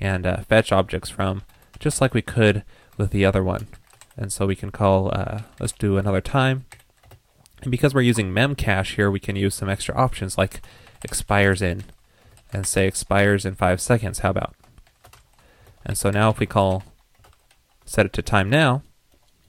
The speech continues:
so it sets the value, and then if we fetch it again within five seconds, it's the same value, but then if we fetch it again, it's actually, uh, redoes the cache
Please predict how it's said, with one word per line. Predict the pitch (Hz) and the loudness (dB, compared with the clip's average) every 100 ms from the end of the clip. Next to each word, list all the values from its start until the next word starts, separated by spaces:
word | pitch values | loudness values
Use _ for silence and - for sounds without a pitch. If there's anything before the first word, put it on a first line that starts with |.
| _ - | _ -8
so | - 107 | 0 2
it | 107 | 4
sets | 160 160 | 2 2
the | 127 | 2
value, | 110 110 110 110 - _ _ _ - | 4 4 4 0 -4 _ _ _ -6
and | 107 | -2
then | 107 | 0
if | 104 | 0
we | 104 | 0
fetch | - 117 - | 2 0 0
it | |
again | 107 110 | 0 2
within | 107 104 104 | 2 0 -2
five | 98 95 | 0 -2
seconds, | - 117 107 104 - - | 0 -2 -2 -2 -6 -10
it's | - - | -8 -4
the | |
same | 104 104 98 | -2 -2 0
value, | 95 131 113 98 104 _ _ _ - | 2 2 2 0 -4 _ _ _ -10
but | - | -2
then | 107 | 0
if | 101 - - - | 0 -4 -10 -4
we | 107 95 95 - _ - | 0 0 -2 -10 _ -6
fetch | 110 - | -4 -2
it | |
again, | 101 127 110 104 113 - | 0 4 4 2 -8 -8
it's | 110 - | -6 -2
actually, | 95 - 101 95 95 - - - | -2 -2 -2 -2 -4 -10 -20 -4
uh, | - 87 | 0 2
redoes | 104 113 110 101 101 - | 4 4 6 4 2 0
the | |
cache | - - 95 98 - | -4 0 0 -2 -12